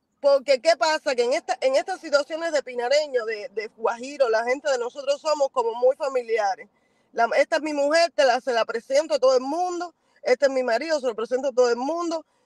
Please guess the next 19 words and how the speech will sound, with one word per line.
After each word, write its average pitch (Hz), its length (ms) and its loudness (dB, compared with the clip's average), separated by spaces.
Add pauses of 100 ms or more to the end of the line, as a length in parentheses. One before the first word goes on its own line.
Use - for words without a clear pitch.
(180)
Y 240 160 0
etcétera, 262 400 2
etcétera, 311 240 -4
y 285 40 -2
la 233 100 2
familia 254 420 -2
y 262 40 -10
todo 254 180 4
el 247 60 0
mundo 254 320 2
junto. 190 440 -10 (360)
Yo 220 200 -4
supongo, 285 840 2 (240)
mi 208 80 -4
imaginación, 214 1000 0 (340)
si 240 340 -10
yo, 262 420 2 (560)
eh, 247 560 4
veo, 262 600 2